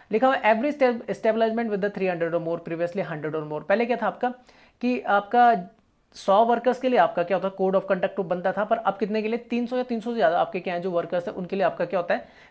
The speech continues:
code of conduct बनता है। तो लिखा workers must prepare the standing order on the matter relating to the, अब कौन कौन से आते हैं, तो वर्कर क्लास-, क्लासिफिकेशन आ जाता है, manner of informing the workers about the working hours, holiday, wages, rate and the pay days, termination of the employment and the grievances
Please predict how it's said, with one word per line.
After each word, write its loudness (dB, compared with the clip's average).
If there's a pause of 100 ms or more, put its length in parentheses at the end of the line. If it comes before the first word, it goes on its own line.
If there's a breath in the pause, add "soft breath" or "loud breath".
(120)
code 4
of 0
conduct 2
बनता 0
है। 2
तो -4
लिखा 0
workers 2
must -2 (100)
prepare -2
the -2
standing -2
order 2
on -4
the -6
matter -2
relating -6
to -6
the, 0 (400 loud breath)
अब -2
कौन 0
कौन -2
से -2
आते -2
हैं, -4
तो -2
वर्कर 0
क्लास-, 0
क्लासिफिकेशन -4
आ -2
जाता -2
है, -4
manner -2
of 2 (320)
informing -4
the -4
workers -4
about -2
the -4
working -4 (100)
hours, -2 (140)
holiday, -4
wages, -6
rate -8
and -4
the -4 (500 loud breath)
pay 2
days, -4 (440 soft breath)
termination 2
of -2
the -2
employment -2
and -6
the -4
grievances -6